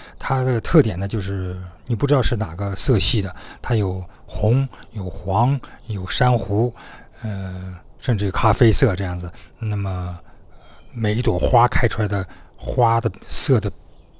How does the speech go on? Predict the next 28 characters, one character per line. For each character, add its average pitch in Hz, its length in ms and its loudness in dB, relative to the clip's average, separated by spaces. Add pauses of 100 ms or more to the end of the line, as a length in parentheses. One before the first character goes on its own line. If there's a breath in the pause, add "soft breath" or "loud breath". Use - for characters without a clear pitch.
占 120 140 4
的 104 80 0
比 98 160 -4
例 110 100 -2
都 113 100 0
不 107 120 -2
一 110 100 0
样， 113 160 0 (220 loud breath)
整 107 160 -4
个 120 140 -2
一 107 60 -4
棵 113 200 -4
树， 110 280 -4 (380 loud breath)
整 98 160 -6
个 110 100 0
一 110 60 0
棵 107 160 -4
牡 98 100 -2
丹 101 140 -2
从 107 180 -4
初 - 140 -4
开 - 220 2
到 110 160 -4
结 113 160 -6
束， - 200 -4 (300 loud breath)
它 95 140 -8
花 98 260 -4
色 104 260 -2